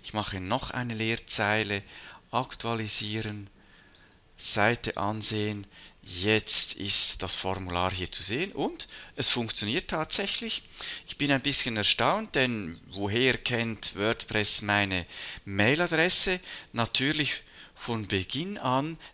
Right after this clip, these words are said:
denn ich habe ja ganz am Anfang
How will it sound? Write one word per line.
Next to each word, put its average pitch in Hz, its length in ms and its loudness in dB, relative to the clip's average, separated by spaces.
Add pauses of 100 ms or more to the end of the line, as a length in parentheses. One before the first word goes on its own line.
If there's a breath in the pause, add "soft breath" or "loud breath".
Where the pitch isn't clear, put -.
denn 123 240 4
ich 107 340 0
habe 160 320 -2
ja 131 380 4 (340 loud breath)
ganz 139 380 2
am 120 180 0
Anfang 113 680 0